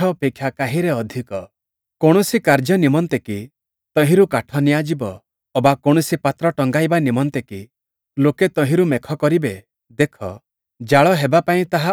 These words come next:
ଅଗ୍ନିରେ ପକାଗଲା। ଅଗ୍ନି ତାହାର ଦୁଇ ମୁଣ୍ଡ ଗ୍ରାସ କଲା ଓ ତହିଁର ମଧ୍ୟଭାଗ ଦଗ୍ଧ ହେଲା। ତାହା କି କୌଣସି କାର୍ଯ୍ୟକୁ ଆସିବ? ଦେଖ,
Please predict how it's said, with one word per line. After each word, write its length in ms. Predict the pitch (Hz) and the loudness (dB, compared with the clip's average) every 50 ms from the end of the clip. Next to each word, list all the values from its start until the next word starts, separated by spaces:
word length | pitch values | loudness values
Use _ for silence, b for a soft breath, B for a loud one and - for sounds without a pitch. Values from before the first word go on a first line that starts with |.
| - - | -2 -2
ଅଗ୍ନିରେ 380 | 139 127 120 143 170 170 185 | -4 -2 0 0 0 0 0
ପକାଗଲା। 580 | 175 - 120 - - 139 139 117 107 101 98 95 104 123 _ _ _ _ _ _ _ _ - | -2 -4 -8 -4 -2 -2 -2 -2 -4 -6 -6 -8 -10 -14 _ _ _ _ _ _ _ _ -2
ଅଗ୍ନି 300 | 127 117 107 151 165 175 | -2 0 2 2 0 2
ତାହାର 340 | - - 143 123 139 143 135 | 0 0 -2 0 0 0 0
ଦୁଇ 240 | 120 127 135 147 | 2 2 2 2
ମୁଣ୍ଡ 240 | 170 170 170 165 160 | 2 2 0 0 0
ଗ୍ରାସ 380 | 175 160 123 117 110 - - - | -2 0 0 -2 -2 -2 -6 -10
କଲା 320 | 147 - 120 101 95 95 101 117 _ _ _ _ _ _ _ _ _ _ _ - | -8 -8 -8 -8 -8 -10 -12 -16 _ _ _ _ _ _ _ _ _ _ _ -2
ଓ 100 | 151 147 | -2 0
ତହିଁର 320 | - - 151 147 160 160 | 0 0 0 2 2 2
ମଧ୍ୟଭାଗ 500 | 147 131 131 120 123 160 165 175 175 160 180 | 2 2 2 0 0 -2 -2 -2 -2 -2 -2
ଦଗ୍ଧ 300 | 170 143 131 113 120 113 | -4 -4 -4 -6 -4 -4
ହେଲା। 440 | 147 165 160 135 110 101 95 101 123 _ _ _ _ _ _ _ _ _ | -4 -4 -4 -4 -6 -8 -10 -10 -14 _ _ _ _ _ _ _ _ _
ତାହା 160 | 175 151 156 175 | 0 0 0 -2
କି 180 | - - 214 | -4 -4 -6
କୌଣସି 420 | - - 147 147 175 170 - - 185 | -2 0 0 0 0 0 -2 -6 -4
କାର୍ଯ୍ୟକୁ 460 | - 127 120 117 120 156 160 - 180 | -2 -4 -2 -2 -2 -4 -2 -2 -4
ଆସିବ? 320 | 139 - - - 180 165 185 160 113 - _ _ _ _ _ _ _ _ 131 | -4 -4 -4 -6 -8 -8 -8 -10 -12 -14 _ _ _ _ _ _ _ _ -4
ଦେଖ, 260 | 117 156 160 - | -2 -2 -2 -2